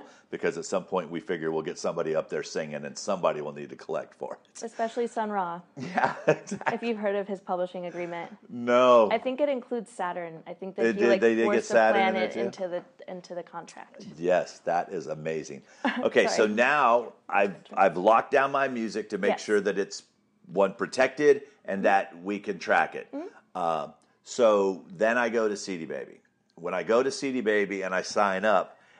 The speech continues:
Speaker 2: and I sign up for C D Baby Pro because I want them to also pitch to playlist and things like that, do I also,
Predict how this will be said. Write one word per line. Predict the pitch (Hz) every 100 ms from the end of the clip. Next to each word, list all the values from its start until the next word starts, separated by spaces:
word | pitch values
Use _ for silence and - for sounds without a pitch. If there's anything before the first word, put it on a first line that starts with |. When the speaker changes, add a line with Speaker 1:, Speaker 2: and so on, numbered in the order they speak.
| _
Speaker 2:
and | 82 92
I |
sign | 87 117 107 107
up | 98 -
for | 95
C | - 104
D | 98
Baby | 87 92 85
Pro | 82 - 120 117 117
because | 101 101 107 95
I | 95
want | 87 95 104 98 85
them | 92 90 87 - _ _
to | - 117 98 98
also | 127 135 123 95 - - -
pitch | 120 -
to | -
playlist | 107 104 98 92 92 92 90 - - - - - _ _
and | 87 98
things | 104 87
like | 90 85
that, | 110 107 92 - 98
do | 90 113 107
I | 104 98
also, | - 117 127 - 139 120 110